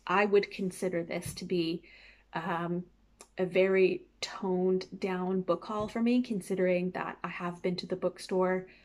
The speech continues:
probably three times in the past four weeks. Um, and, uh, but I, I suppose on the flip side, I have picked up a lot more hardcovers and new releases as well, which I don't normally do. But, um, I was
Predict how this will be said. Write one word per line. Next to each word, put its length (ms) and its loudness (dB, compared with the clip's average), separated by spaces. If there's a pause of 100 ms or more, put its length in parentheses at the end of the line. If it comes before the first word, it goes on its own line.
(440)
probably 480 6
three 240 2
times 360 -4
in 60 -2
the 80 -2
past 320 -8
four 240 0
weeks. 580 -6 (460)
Um, 580 -6 (220)
and, 720 -8
uh, 240 -6 (260)
but 260 0
I, 200 2 (100)
I 140 0
suppose 420 2
on 80 -2
the 60 -6
flip 260 -8
side, 260 -10
I 60 -6
have 260 -6
picked 220 -6
up 140 -6
a 20 -4
lot 240 -6
more 180 -4
hardcovers 840 -6
and 240 -8
new 100 -6
releases 580 -8
as 60 -14
well, 160 -6
which 180 -6
I 60 -6
don't 240 -4
normally 320 -8
do. 320 -10
But, 220 -8 (100)
um, 340 -14 (120)
I 120 -12
was 220 -8